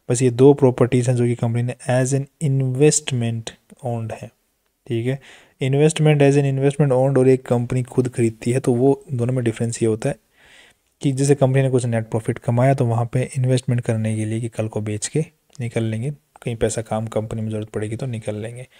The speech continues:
उस टाइप से इन्वेस्टमेंट किया जाता है, प्रॉपर्टीज खरीद खरीद के कंपनियाँ रख देती हैं। एक होता है कंपनी खुद में काम में लेने के लिए बिजनेस, जो प्रॉपर्टी होती है उसको खरीदती है, तो काम में जो कंपनी प्रॉपर्टी ले रही है वो सारी ही लीज पर है, वो कि इंडस्ट्रियल एरियाज में है, जो कि, जो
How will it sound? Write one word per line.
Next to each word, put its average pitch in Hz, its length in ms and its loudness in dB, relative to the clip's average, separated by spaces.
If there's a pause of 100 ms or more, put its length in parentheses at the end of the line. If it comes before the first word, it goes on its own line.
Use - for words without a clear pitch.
(340)
उस 131 140 -4
टाइप 127 120 4
से 139 100 -2
इन्वेस्टमेंट 123 440 -2
किया 120 100 2
जाता 113 160 0
है, 123 40 -4
प्रॉपर्टीज 113 480 -2
खरीद 113 180 -6
खरीद 110 180 -4
के 110 80 -4
कंपनियाँ 104 360 -6
रख 101 80 -6
देती 101 300 -10
हैं। - 100 -16 (600)
एक 151 140 6
होता 151 200 6
है 151 40 2
कंपनी 139 360 2
खुद 135 280 0
में 139 120 0
काम 147 320 2
में 151 180 2
लेने 117 300 -2
के 113 140 -2
लिए 110 180 -2
बिजनेस, 107 440 -8 (180)
जो 110 120 -8
प्रॉपर्टी 110 400 -8
होती 107 200 -8
है - 20 -6
उसको - 180 -14
खरीदती 110 420 -10
है, 107 180 -10 (460)
तो - 60 -4
काम 139 300 2
में 160 140 4
जो 147 140 6
कंपनी 131 480 -2
प्रॉपर्टी 117 420 0
ले 113 140 0
रही 120 80 0
है 120 60 2
वो 120 60 -2
सारी 113 400 -2
ही 123 160 -2
लीज 113 380 -4
पर 120 160 -4
है, 131 120 -6
वो 127 200 -2
कि 135 460 -8
इंडस्ट्रियल 147 520 2
एरियाज 113 360 2
में 113 120 -6
है, 120 120 -8
जो 117 140 -6
कि, 117 280 -8 (440)
जो 123 120 0